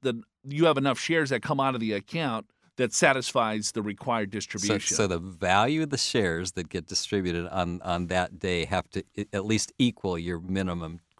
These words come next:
Speaker 1: You,
Speaker 2: required
Speaker 1: you,
Speaker 2: min-,
Speaker 1: you got it.
Speaker 2: minimum distribution. They could, it could be greater.
Speaker 1: Yes,
Speaker 2: right?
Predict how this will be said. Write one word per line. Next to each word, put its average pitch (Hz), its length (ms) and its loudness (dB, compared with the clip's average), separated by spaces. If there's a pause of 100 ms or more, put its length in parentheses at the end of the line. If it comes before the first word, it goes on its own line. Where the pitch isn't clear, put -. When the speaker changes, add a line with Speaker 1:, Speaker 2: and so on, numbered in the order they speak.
Speaker 1:
You, - 60 -14
Speaker 2:
required 107 260 2
Speaker 1:
you, - 80 2
Speaker 2:
min-, 92 160 -2
Speaker 1:
you 151 160 -2
got 117 160 0
it. - 20 -6
Speaker 2:
minimum 110 260 2
distribution. 92 600 -2
They 107 80 2
could, - 240 -2
it 127 100 0
could 175 160 2
be 135 80 4
greater. 87 640 -2 (240)
Speaker 1:
Yes, 190 220 6
Speaker 2:
right? 104 220 4